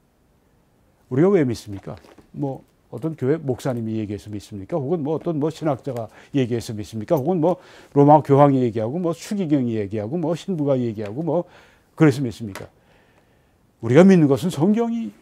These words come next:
말씀했기 때문에 믿는 것입니다. 성경만이 우리가 유일하게 믿을 수 있는 우리의 신앙과 우리 행위의 유일한 표준이 되는 것이죠. 예수님은 "이것은 너희를 위하는 내 몸이니 이것을 행해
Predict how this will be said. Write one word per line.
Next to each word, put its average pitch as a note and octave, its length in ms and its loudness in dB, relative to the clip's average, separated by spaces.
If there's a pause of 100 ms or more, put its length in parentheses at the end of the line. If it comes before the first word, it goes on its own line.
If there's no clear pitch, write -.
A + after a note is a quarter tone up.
말씀했기 A3 600 -4
때문에 G3+ 400 -2
믿는 A3+ 280 -6
것입니다. A2 720 -10
성경만이 E3+ 560 -2
우리가 D#3 260 0
유일하게 C3+ 440 0 (240)
믿을 B2 200 -2
수 - 160 -4
있는 B2 200 -4
우리의 B2 300 -2 (120)
신앙과 B2+ 520 -2 (240)
우리 A#2+ 220 -4 (240)
행위의 C3 420 -4 (420)
유일한 A#2 360 -6
표준이 A2 420 -12 (360)
되는 F2 260 -16
것이죠. F2+ 360 -20 (1600)
예수님은 A2 400 -8
"이것은 B2+ 320 -2
너희를 C#3 320 -2
위하는 D3 280 0
내 D#3+ 280 -4
몸이니 D#3 580 -2
이것을 A#2 320 -8
행해 B2 320 -4